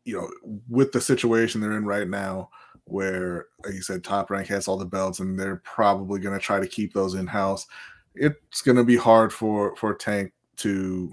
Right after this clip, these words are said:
make a, a, a big-time fight, which is what he really needs right now. Um, you know, so i-, if you're not fighting for those belts, if you can't get in, in, you know, in that line, you know, Cruz is,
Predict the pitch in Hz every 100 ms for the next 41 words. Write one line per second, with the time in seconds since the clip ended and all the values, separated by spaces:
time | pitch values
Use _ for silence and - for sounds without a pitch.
0 | 87 95 98 95 90 - _ _ _ _
1 | - 104 101 92 - 90 95 117 98 -
2 | 95 90 90 90 90 92 92 90 90 85
3 | 80 80 76 - - 73 - _ _ -
4 | - _ - 82 85 85 76 - _ _
5 | _ - _ 104 80 - - 113 104 120
6 | 95 117 117 104 113 113 - 117 113 113
7 | - 107 107 104 92 101 101 92 90 -
8 | 113 101 107 104 101 101 - 101 92 -
9 | 90 82 - - _ 127 110 104 82 95
10 | 98 98 87 - - - - _ - 139
11 | 120 123 - 208 208 185 180 165